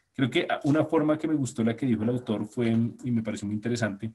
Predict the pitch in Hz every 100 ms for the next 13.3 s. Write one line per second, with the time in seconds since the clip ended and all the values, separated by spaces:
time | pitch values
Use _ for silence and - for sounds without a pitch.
0 | _ 107 107 110 113 120 123 - - 135
1 | 151 143 143 151 117 104 104 - _ 117
2 | 120 117 117 117 117 156 190 196 - _
3 | - - 113 120 117 120 120 117 131 135
4 | 135 127 - _ 104 101 214 - - -
5 | - 87 - - - - - - 95 95
6 | 98 101 - 196 - _ 98 - - -
7 | _ _ 98 95 - 104 113 95 101 104
8 | 107 113 - 117 123 123 117 104 120 143
9 | _ _ _ - 110 101 101 101 - 92
10 | 101 98 95 90 95 98 107 92 90 87
11 | 85 101 95 90 87 80 - - - -
12 | 92 - 92 - 101 92 90 _ - -
13 | - - -